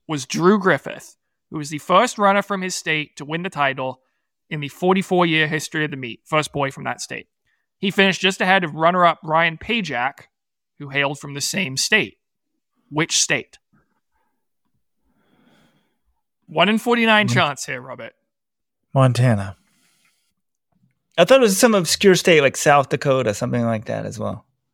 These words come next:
Speaker 3: I go
Speaker 1: No,
Speaker 3: South
Speaker 1: it's
Speaker 3: Dakota.
Speaker 1: No, it's Pennsylvania.
Speaker 2: Oh my God. <laughs>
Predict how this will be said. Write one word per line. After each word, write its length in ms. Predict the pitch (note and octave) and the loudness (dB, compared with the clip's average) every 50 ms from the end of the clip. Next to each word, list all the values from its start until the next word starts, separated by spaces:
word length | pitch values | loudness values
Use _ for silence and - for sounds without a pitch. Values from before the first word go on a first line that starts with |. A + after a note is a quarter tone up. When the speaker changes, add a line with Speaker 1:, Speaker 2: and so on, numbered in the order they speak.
| _ - | _ -4
Speaker 3:
I 100 | - C3+ | -2 2
go 80 | C#3 | 2
Speaker 1:
No, 40 | C#3 | 2
Speaker 3:
South 300 | B2 - C#3 B2+ A#2 A2+ | 2 4 4 4 4 4
Speaker 1:
it's 160 | A#2+ - - | 0 -4 -6
Speaker 3:
Dakota. 280 | - G#2+ G#2+ A2+ A#2 A2+ _ _ _ _ _ _ _ _ - | -4 -4 -4 -4 -6 -12 _ _ _ _ _ _ _ _ -12
Speaker 1:
No, 220 | F#3+ F3 G#3+ B3+ | -8 -6 -4 -4
it's 120 | G3+ D3 - | -4 -6 -6
Pennsylvania. 720 | - E3+ F#3 F#3+ - G3+ G3+ G#3+ A#3 A3 F#3+ A#2+ A2+ - _ _ _ _ _ _ _ _ _ _ _ _ _ _ _ _ _ _ _ _ _ _ _ _ _ _ _ _ _ _ _ _ _ _ _ _ _ _ _ _ _ _ _ _ _ - | -6 -6 -6 -4 -6 -6 -4 -4 -4 -4 -6 -8 -10 -14 _ _ _ _ _ _ _ _ _ _ _ _ _ _ _ _ _ _ _ _ _ _ _ _ _ _ _ _ _ _ _ _ _ _ _ _ _ _ _ _ _ _ _ _ _ 2
Speaker 2:
Oh 120 | G#3 A#3 | 4 6
my 140 | C4 A#3+ A3 | 6 6 6
God. 460 | G#3+ A#3 A3 G3+ D3+ B2 G#2 - - _ _ _ - - | 6 6 6 6 4 2 -2 -6 -8 _ _ _ -20 -18
<laughs> 80 | - | -18